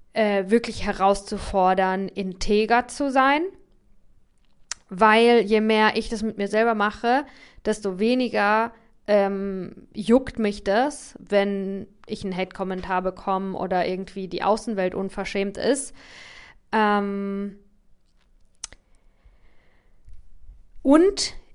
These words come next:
irgendwie habe ich auch beobachtet, dass es dann auch weniger kommt. Wenn ich, ich hab, und natürlich, ganz ehrlich, ich hab,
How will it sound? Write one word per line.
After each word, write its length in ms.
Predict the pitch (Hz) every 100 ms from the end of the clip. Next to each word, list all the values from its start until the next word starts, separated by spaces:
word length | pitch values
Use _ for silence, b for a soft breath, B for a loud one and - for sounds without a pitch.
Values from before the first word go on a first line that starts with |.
| -
irgendwie 760 | 262 359 359 294 302 311 330 -
habe 140 | 247
ich 120 | 233 -
auch 100 | -
beobachtet, 920 | - - 302 320 - 285 294 - -
dass 180 | 220 220
es 140 | 220
dann 220 | 208 214
auch 260 | - 196 175
weniger 460 | 180 180 180 175
kommt. 640 | 175 - - 160 - - -
Wenn 260 | 208 226 277
ich, 360 | 311 - -
ich 180 | 214 -
hab, 140 | -
und 260 | 208 202 196
natürlich, 540 | 208 202 247 240 214 -
ganz 220 | 196 190
ehrlich, 400 | 208 202 214 208
ich 160 | 208
hab, 120 | 202